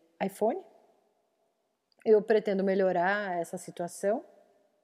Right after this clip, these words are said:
se não for muito complicado, se for user-friendly. User, no caso, uma pessoa com um Q I na base dos setenta,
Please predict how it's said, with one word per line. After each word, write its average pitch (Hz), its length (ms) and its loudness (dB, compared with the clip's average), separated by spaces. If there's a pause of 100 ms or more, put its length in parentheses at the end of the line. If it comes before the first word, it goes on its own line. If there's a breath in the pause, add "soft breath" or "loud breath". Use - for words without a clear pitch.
(120)
se - 160 -8
não 190 80 -4
for 185 160 -4
muito 180 180 -6
complicado, 180 640 -6
se - 160 -12
for 190 320 -2 (920 soft breath)
user-friendly. 214 960 0 (560)
User, 214 400 0
no 208 140 -4
caso, 185 300 -2
uma 185 100 -6
pessoa 185 400 -4
com 185 340 -6
um 185 40 -6
Q 202 140 -4
I 185 520 0
na 185 180 -6
base 175 360 -2
dos 175 160 -10
setenta, 214 680 -4